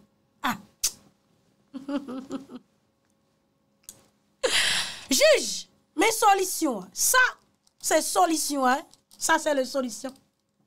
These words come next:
Gen tout inifòm nan konplè, a, e solisyon.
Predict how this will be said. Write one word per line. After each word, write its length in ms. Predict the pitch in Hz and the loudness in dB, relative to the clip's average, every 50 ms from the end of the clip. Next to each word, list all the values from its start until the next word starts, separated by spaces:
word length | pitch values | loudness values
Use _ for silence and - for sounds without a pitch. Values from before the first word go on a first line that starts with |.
| _ _ _ _ _ _ _ _ _ _ _ _ _ _ _ _ _ _ _ _ _ _ - | _ _ _ _ _ _ _ _ _ _ _ _ _ _ _ _ _ _ _ _ _ _ 2
Gen 140 | 571 622 605 605 | 2 2 4 6
tout 260 | 605 587 554 - - 392 | 4 4 4 2 -4 -2
inifòm 380 | 440 427 - - 381 381 392 381 | -2 -2 2 2 0 0 2 -2
nan 140 | 381 370 - | -2 -4 -2
konplè, 380 | 381 381 311 320 277 262 233 226 254 - _ _ _ _ _ | -4 -4 -2 0 0 0 0 0 -6 -12 _ _ _ _ _
a, 100 | - 240 | -4 -2
e 80 | 262 269 | -2 0
solisyon. 680 | 269 - - 302 285 269 254 247 - 269 247 220 190 | 0 0 2 2 2 2 0 -2 -4 -4 -4 -6 -6